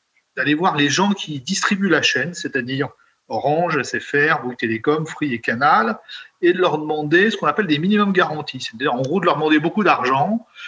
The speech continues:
quel que soit le nombre d'abonnés. Voilà. Quel que soit le nombre d'abonnés à la chaîne, vous nous payez plein. Alors au, au début, ils ont demandé deux cents millions à chaque opérateur,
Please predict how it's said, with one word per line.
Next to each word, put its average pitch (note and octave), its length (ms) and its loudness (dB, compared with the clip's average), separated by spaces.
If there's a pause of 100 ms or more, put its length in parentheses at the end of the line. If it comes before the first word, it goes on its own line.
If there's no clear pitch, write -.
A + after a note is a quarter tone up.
(280)
quel - 160 0
que F3+ 120 0
soit G#3 200 0
le E3 100 0
nombre F3+ 180 -2
d'abonnés. D3 480 0 (260)
Voilà. G#2+ 200 -16 (380)
Quel D3 100 -10
que C3+ 80 -10
soit F3+ 180 2
le D#3 60 2
nombre E3+ 160 -4
d'abonnés C#3 320 0
à A#2+ 60 2
la A2+ 120 -2
chaîne, G#3 260 4
vous D3 120 -6
nous C#3+ 100 -2
payez E3 280 -2
plein. C#3+ 360 0
Alors A2+ 200 -6
au, C3 80 -4
au C#3 280 -6
début, D3 220 -2
ils D3 100 -6
ont C3+ 60 -6
demandé C3 280 -6
deux G3 160 0
cents F#3 200 -4
millions D#3+ 340 -2
à C3+ 40 0
chaque C3 200 -6
opérateur, E3+ 680 0